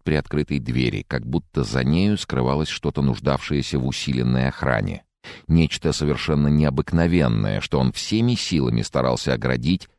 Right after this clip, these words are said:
от посторонних взглядов. В последующие месяцы это чувство посещало меня не раз.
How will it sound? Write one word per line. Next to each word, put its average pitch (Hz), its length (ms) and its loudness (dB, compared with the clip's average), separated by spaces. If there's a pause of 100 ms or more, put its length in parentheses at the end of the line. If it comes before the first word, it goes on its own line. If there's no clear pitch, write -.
(140)
от - 160 -6
посторонних 65 640 0
взглядов. 58 520 -6 (680)
В - 40 -20
последующие 87 680 2
месяцы 92 480 2
это 65 180 -2
чувство 78 400 -4
посещало 76 600 -2
меня 71 260 2
не 76 100 2
раз. - 340 -4